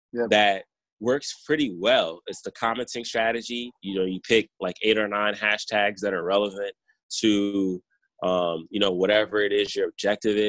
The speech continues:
Speaker 2: is. You look them up on Instagram or Twitter or wherever hashtags are, uh, relevant, and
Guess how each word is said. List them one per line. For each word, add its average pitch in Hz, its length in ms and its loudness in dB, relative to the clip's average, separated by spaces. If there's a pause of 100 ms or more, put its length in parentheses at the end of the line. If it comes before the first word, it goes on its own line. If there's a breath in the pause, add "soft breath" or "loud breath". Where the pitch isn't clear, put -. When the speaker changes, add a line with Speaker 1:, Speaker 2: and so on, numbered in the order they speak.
(300)
Speaker 2:
is. 104 300 0 (180)
You 95 360 0
look 117 180 6
them 101 180 4
up 104 200 6
on 98 120 2
Instagram 104 720 2
or 90 120 -4
Twitter 107 360 2
or 92 80 2
wherever 113 460 4
hashtags 107 680 -2
are, 92 280 -4 (480)
uh, 90 320 -2
relevant, 95 500 0 (500)
and 98 460 0